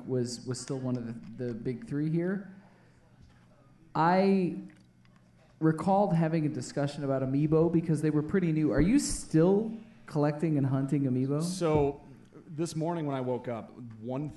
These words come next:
Speaker 2: th-, knowing that I was going to be here and knowing that I was gonna be on the show, I figured, like,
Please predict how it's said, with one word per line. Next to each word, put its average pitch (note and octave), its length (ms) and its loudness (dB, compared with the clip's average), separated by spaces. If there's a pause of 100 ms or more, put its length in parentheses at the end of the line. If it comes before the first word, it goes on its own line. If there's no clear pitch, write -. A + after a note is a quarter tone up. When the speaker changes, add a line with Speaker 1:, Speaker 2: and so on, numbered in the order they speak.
Speaker 2:
th-, C3+ 340 -12
knowing D3 340 -4
that C3 80 -6
I B2 40 -6
was A#2 120 -8
going A2+ 180 -10
to G#2 60 -10
be G2+ 160 -10
here G#2 160 -10
and F#2+ 80 -12
knowing G2 220 -10
that F#2+ 80 -12
I F#2 40 -12
was F#2 120 -14
gonna G2 140 -12
be F#2+ 120 -10
on G2 80 -10
the F#2+ 60 -12
show, G2 300 -10
I B2 80 -8
figured, C3 440 -8
like, A2+ 140 -8